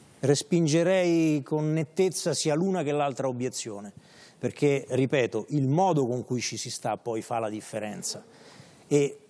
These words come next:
quello che io temo moltissimo, proprio per questa assenza che secondo me è clamorosa,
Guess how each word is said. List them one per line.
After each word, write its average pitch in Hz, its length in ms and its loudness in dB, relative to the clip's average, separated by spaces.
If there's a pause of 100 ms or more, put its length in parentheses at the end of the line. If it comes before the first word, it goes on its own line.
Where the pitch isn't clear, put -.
(140)
quello 175 280 4
che 135 120 -2
io 147 200 0
temo 147 380 -2
moltissimo, 180 1000 -2 (320)
proprio 160 320 -2
per 147 400 -4
questa 165 420 -2
assenza 160 560 -4
che 123 100 -6
secondo 127 480 -6
me 147 120 -2
è 135 320 0 (360)
clamorosa, 139 840 2